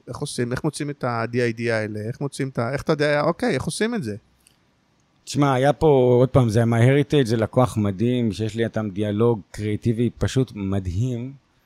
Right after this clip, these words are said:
Speaker 2: ומשיחה יחד איתם, ומקשרים שלהם, פתאום כל הדבר הזה נוצר, וחשבנו, "וואו, איך אפשר לעשות כזה דבר? איך אפשר להשתמש בטכנולוגיה הזאת ולעשות סרט?" והשיחה
Speaker 1: ולדעת שזה יהיה טוב, כי אתה אומר, "זה פעם ראשונה שעושים", ובארץ
Speaker 2: נכון.
Speaker 1: שזה לא ייראה כאילו ישראלי עשו את זה כזה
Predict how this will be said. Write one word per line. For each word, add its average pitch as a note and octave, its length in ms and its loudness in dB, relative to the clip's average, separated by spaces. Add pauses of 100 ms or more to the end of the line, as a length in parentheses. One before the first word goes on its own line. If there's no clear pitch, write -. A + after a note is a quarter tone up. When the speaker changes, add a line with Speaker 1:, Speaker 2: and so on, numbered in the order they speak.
(320)
Speaker 2:
ומשיחה A#2 760 -4
יחד B2+ 300 -4
איתם, C3 500 -2
ומקשרים A2 760 -6
שלהם, C3 640 -2
פתאום B2 260 -2
כל B2+ 180 -2
הדבר A#2 300 -4
הזה A#2 140 -2
נוצר, B2+ 460 -4
וחשבנו, A2+ 420 -6
"וואו, A2+ 260 -2
איך C3 140 -8
אפשר B2 220 -6
לעשות A#2+ 220 -4
כזה A2+ 200 -8
דבר? G#2+ 280 -4
איך G2 120 -14
אפשר B2 140 -8
להשתמש A#2+ 300 -8
בטכנולוגיה A#2 580 -6
הזאת A2+ 280 -8
ולעשות A2 340 -6
סרט?" C#3+ 300 -8 (640)
והשיחה A#2+ 400 -2
Speaker 1:
ולדעת B2+ 280 2
שזה C#3+ 180 -4
יהיה D#3+ 100 0
טוב, A3+ 320 0
כי A#2+ 80 -6
אתה G#2+ 140 -8
אומר, A2+ 180 -6
"זה A2+ 140 -4
פעם A#2+ 240 -8
ראשונה B2+ 280 -4
שעושים", F3+ 540 -6
ובארץ A2+ 360 0
Speaker 2:
נכון. - 120 2
Speaker 1:
שזה A#2+ 220 -4
לא C3 60 0
ייראה D3 340 0
כאילו B2+ 260 -4
ישראלי B2+ 440 -2
עשו C3 240 0
את B2+ 80 -2
זה A#2+ 80 -6
כזה A2 580 -10